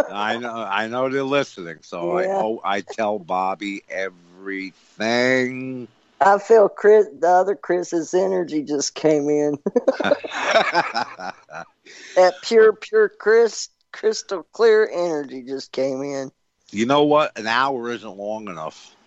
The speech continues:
Speaker 1: I gotta have a, is there a millionaire out there listening? I can feel you touching your Rolex right now, wondering if you should invest in us.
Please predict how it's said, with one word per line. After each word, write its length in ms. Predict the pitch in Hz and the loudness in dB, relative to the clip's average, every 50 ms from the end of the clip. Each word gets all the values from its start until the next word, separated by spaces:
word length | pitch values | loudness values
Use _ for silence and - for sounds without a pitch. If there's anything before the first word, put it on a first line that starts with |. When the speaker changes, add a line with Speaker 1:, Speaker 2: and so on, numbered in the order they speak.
| - | -8
Speaker 1:
I 160 | - 87 98 98 | -4 -2 -2 0
gotta 280 | 92 117 117 120 123 110 | 2 2 2 2 2 2
have 200 | 120 123 117 113 | 0 -2 -2 -4
a, 100 | 110 113 110 | -8 -12 -10
is 160 | 98 113 95 | -12 -12 -10
there 220 | 98 127 143 160 165 | -6 -4 -2 -2 -2
a 40 | 156 | -2
millionaire 680 | 156 160 160 160 160 160 156 156 151 147 147 143 139 | -2 -2 -2 -2 -2 -4 -2 -2 -2 -2 0 2 2
out 240 | 135 135 131 127 - | 4 4 4 2 0
there 200 | - 131 127 120 | -2 -4 -4 -4
listening? 520 | 117 120 120 113 - - 107 95 92 92 | -4 -6 -8 -10 -12 -16 -20 -20 -18 -14
I 100 | 90 92 | -14 -14
can 140 | 92 - 92 | -14 -14 -18
feel 420 | - _ - 127 131 131 131 123 120 | -20 _ -8 -6 -4 -4 -2 -4 -4
you 320 | 104 98 95 92 90 82 - - | -6 -6 -6 -8 -8 -12 -8 -4
touching 400 | - 117 110 - - 127 120 120 | -2 -2 -2 -2 -4 -8 -6 -4
your 160 | 120 117 107 | -2 -2 0
Rolex 580 | 107 113 117 113 107 90 82 73 - _ - | 2 2 2 2 2 0 -4 -8 -10 _ -10
right 240 | 87 90 90 98 - - | -6 -4 -4 -4 -6 -8
now, 280 | 101 95 92 82 78 | -10 -10 -8 -8 -8
wondering 640 | 71 71 76 95 101 104 107 95 90 85 80 76 71 71 69 _ _ _ _ _ - - - _ _ _ - | -8 -6 -4 -4 -4 -4 -6 -8 -10 -10 -10 -10 -12 -16 -20 _ _ _ _ _ -20 -20 -20 _ _ _ -10
if 200 | 78 80 - - | -10 -8 -6 -4
you 140 | 90 98 98 | -2 -2 -2
should 280 | - - - 104 95 | 0 2 0 2 2
invest 520 | 95 90 85 80 87 101 98 92 - - - | 0 -2 -2 0 2 2 2 2 -2 -6 -12
in 140 | 78 73 71 | -10 -10 -8
us. 580 | 64 58 58 - - - - - - - - | -10 -10 -10 -12 -14 -16 -16 -16 -16 -18 -20